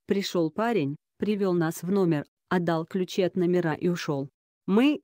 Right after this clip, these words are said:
если честно, выпали в осадок. Никогда завтрак, ни что и где, просто ничего не рассказал.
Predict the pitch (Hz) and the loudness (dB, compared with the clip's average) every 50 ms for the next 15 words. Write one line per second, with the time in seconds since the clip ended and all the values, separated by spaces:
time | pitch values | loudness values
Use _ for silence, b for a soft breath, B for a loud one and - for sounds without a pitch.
0 | _ _ - 196 185 220 208 - - 233 226 - - - 214 180 160 - - 147 | _ _ -10 -2 0 0 0 2 0 -2 -2 -2 0 0 0 0 0 -2 -4 -4
1 | 139 139 151 _ _ _ - 170 190 240 240 247 226 202 180 165 165 160 - 170 | -4 -4 -6 _ _ _ -2 0 0 2 2 2 2 2 2 2 0 -2 -4 -4
2 | 156 143 135 135 139 - - _ _ _ _ _ _ _ _ _ _ _ _ _ | -4 -4 -4 -6 -8 -10 -16 _ _ _ _ _ _ _ _ _ _ _ _ _
3 | 208 208 208 190 - 208 196 196 196 208 196 180 180 170 156 147 - - - 143 | 4 4 4 4 2 0 0 0 0 0 0 0 0 -2 -2 -4 -6 -6 -6 -6
4 | 135 - - _ _ _ - 190 180 175 170 - - - 175 165 165 175 170 190 | -6 -8 -12 _ _ _ 0 0 2 2 0 0 2 2 2 2 2 2 2 2
5 | 185 - 196 196 180 - - 175 165 170 175 - - 202 180 175 170 175 180 170 | 2 2 0 0 0 0 0 0 2 2 0 0 -2 -2 -2 0 2 2 2 2
6 | 170 156 - - 156 139 151 143 139 139 143 | 0 -2 -6 -8 -10 -8 -8 -10 -10 -10 -12